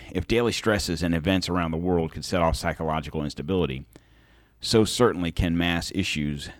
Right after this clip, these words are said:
that cause our social networking and power structure to collapse." So, priorities and considerations in the event of a total social breakdown. Find food and water.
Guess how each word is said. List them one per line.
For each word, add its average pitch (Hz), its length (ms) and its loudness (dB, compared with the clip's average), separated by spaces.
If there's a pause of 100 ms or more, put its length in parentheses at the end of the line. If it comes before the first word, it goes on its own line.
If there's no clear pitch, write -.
that 78 140 -4
cause 80 280 -2
our 73 100 -2
social 87 320 -2
networking 82 920 -6
and 76 280 -4
power 80 340 0
structure 73 440 -6
to - 140 -10
collapse." - 580 -10 (1800)
So, 107 420 2 (920)
priorities 127 580 2
and 101 100 0
considerations 92 720 0
in 85 100 0
the 78 120 0
event 80 220 0
of 69 80 -4
a 69 40 -4
total 69 300 -4
social - 300 -6
breakdown. 57 480 -10 (1120)
Find 123 340 0
food 98 200 2
and 78 140 2
water. 60 280 -6